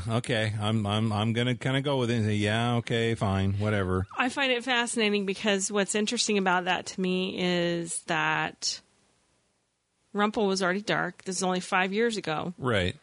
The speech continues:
Speaker 1: And that's, and that's another thing too, is that it's, there wasn't another dark, an empty Dark One dagger that needed to be filled,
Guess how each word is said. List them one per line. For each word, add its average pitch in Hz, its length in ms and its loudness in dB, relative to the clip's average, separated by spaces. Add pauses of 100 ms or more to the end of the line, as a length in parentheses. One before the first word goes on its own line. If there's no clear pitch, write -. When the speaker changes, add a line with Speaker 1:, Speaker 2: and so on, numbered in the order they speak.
(840)
Speaker 1:
And 143 280 2
that's, 139 240 0
and 135 360 2
that's 160 180 0
another 160 260 2
thing 117 240 2
too, 160 240 0
is 104 180 0
that 107 260 2
it's, 110 320 -2 (340)
there 131 120 2
wasn't 139 320 2
another 123 320 2
dark, 107 320 2 (160)
an 123 140 2
empty 123 280 2
Dark 101 300 2
One 98 160 4
dagger 107 460 2
that 101 180 0
needed 104 280 2
to 95 40 2
be 95 140 2
filled, 101 600 2